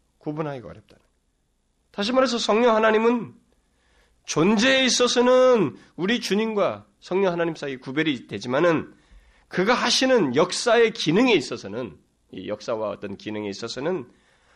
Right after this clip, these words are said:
부활하신 주님과 중보자 그 예수 그리스도와 동일하다는 거예요. 그러니까 분명히 성령 하나님과 예수 그리스도 사이의 그 존재 구별이 있어요. 저 구별이 있습니다.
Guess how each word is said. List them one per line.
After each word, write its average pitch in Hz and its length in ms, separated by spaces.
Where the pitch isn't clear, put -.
부활하신 233 500
주님과 185 680
중보자 147 460
그 127 140
예수 131 240
그리스도와 135 460
동일하다는 220 600
거예요. - 320
그러니까 202 280
분명히 285 540
성령 254 400
하나님과 240 420
예수 226 300
그리스도 220 320
사이의 208 380
그 196 360
존재 180 400
구별이 165 380
있어요. 85 580
저 107 180
구별이 107 300
있습니다. - 480